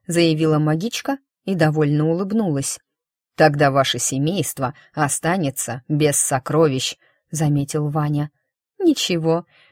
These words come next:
посидишь здесь пару дней, изменишь решение», выпалила Бьянка. «Особенно если эти дни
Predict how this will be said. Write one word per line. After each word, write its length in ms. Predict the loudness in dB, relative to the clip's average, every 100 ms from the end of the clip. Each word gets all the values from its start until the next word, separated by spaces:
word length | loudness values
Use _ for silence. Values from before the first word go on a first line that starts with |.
| _
посидишь 540 | -2 0 -2 0 -2
здесь 320 | -2 -2 -2 -2
пару 320 | -2 0 0
дней, 480 | 0 2 2 0 -4 2
изменишь 640 | 4 4 4 4 2 0
решение», 760 | -2 0 0 0 0 0 -2 -6 _ _
выпалила 560 | 0 0 2 2 2 0
Бьянка. 560 | 0 0 0 -2 -6 -8 _ _ _
«Особенно 560 | -2 2 2 4 2 4
если 440 | 4 2 0 0
эти 380 | -2 0 -4 -4
дни 400 | -2 2 2 0